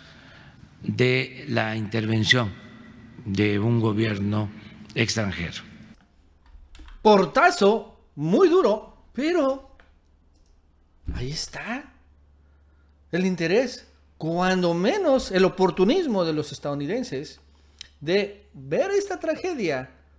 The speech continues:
Speaker 2: para presionar al presidente Obrador. Digo, en el mejor de los casos.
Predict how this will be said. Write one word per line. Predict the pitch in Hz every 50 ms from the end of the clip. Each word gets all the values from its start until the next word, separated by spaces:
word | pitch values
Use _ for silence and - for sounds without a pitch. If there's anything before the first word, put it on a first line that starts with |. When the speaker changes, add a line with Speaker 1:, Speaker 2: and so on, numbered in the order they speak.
| _ _ _ _
Speaker 2:
para | - 185 185 190 190 - -
presionar | 208 202 190 190 - 190 190 202 196
al | 196 190 -
presidente | 165 151 - 156 151 151 151
Obrador. | 135 127 120 113 107 110 131
Digo, | 208 269 202 127 - - - _
en | - 185 175
el | 175 175
mejor | 170 175 - 208 220
de | 220 196
los | 165 -
casos. | - 214 185 - 131 117 -